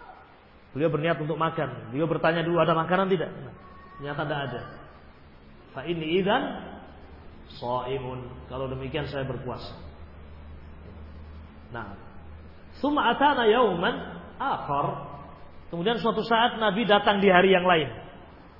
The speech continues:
Juga sudah apa, yakni sudah masuk hari, sudah di, setelah fajar tentunya. Fakulna, ketika datang, istri Rasul mengatakan, "Uhdiya lana haisun."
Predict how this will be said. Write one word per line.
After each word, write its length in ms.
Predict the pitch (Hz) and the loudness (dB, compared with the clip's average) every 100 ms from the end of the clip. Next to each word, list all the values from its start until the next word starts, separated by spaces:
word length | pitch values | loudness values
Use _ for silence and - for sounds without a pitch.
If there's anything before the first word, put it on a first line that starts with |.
| - - - - | -20 -20 -20 -14
Juga 160 | 143 190 | -2 -2
sudah 560 | 175 170 170 - - - - - - - - - - - | 0 0 0 -4 -12 -14 -16 -18 -20 -20 -20 -20 -14 -10
apa, 480 | 143 170 160 139 | -6 -4 -6 -8
yakni 240 | 143 127 131 139 | -8 -6 -6 -6
sudah 160 | 147 | -4
masuk 240 | 156 - 139 | -4 -4 -2
hari, 240 | 165 - 117 - - | -2 -2 -4 -10 -10
sudah 340 | 127 127 120 123 | -8 -8 -8 -10
di, 80 | 127 - | -12 -12
setelah 400 | - 139 131 - | -12 -6 -6 -4
fajar 400 | 190 143 127 120 | -4 -2 -4 -4
tentunya. 320 | 127 120 113 - - - - - - - - - - - - - - - - - - - - 190 | -8 -8 -10 -14 -18 -20 -20 -18 -20 -20 -20 -20 -20 -20 -20 -20 -20 -20 -20 -20 -20 -20 -6 -4
Fakulna, 760 | 180 269 247 220 247 233 - - - - - | 2 2 4 4 2 -2 -10 -14 -18 -16 -8
ketika 320 | 180 196 185 | -4 2 4
datang, 360 | 175 226 190 208 - - - - - - - - - - | 4 4 4 2 -2 -8 -12 -16 -18 -20 -20 -20 -14 -10
istri 240 | 185 214 | -6 0
Rasul 320 | 220 220 247 | 2 2 0
mengatakan, 560 | 226 214 214 202 202 214 | 0 0 2 2 0 2
"Uhdiya 400 | 196 160 208 202 | 0 4 6 6
lana 240 | 226 214 196 | 4 0 0
haisun." 400 | 214 196 - 160 | 0 0 0 -2